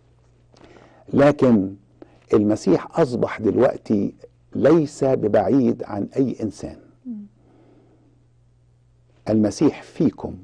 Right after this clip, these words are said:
Speaker 1: رجاء المجد. المسيح بيعلمني، لأني لما بفتح قلبي ليه، زي ما قال كده: "أنا إذا وقف على أبو أقرع، إن سمع أحد صوتي وفتح الباب، أدخل إليه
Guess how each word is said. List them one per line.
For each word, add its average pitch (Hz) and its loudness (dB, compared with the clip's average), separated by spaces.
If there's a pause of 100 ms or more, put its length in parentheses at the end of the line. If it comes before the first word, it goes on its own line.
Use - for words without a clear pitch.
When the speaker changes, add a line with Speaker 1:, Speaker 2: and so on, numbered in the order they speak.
(160)
Speaker 1:
رجاء 92 -8
المجد. - -12 (1000)
المسيح - -4
بيعلمني، 131 2 (400)
لأني - -2
لما 101 0
بفتح - -4
قلبي 147 -4
ليه، 104 0 (140)
زي 101 -2
ما 95 -4
قال - -8
كده: 95 -2
"أنا 90 -8
إذا 95 -4
وقف 117 -4
على 92 0
أبو 101 -2
أقرع، 156 -4 (640)
إن 98 -4
سمع 101 -2 (120)
أحد - -2
صوتي 143 0 (120)
وفتح 120 -4
الباب، 135 -2 (200)
أدخل - -2 (120)
إليه 120 0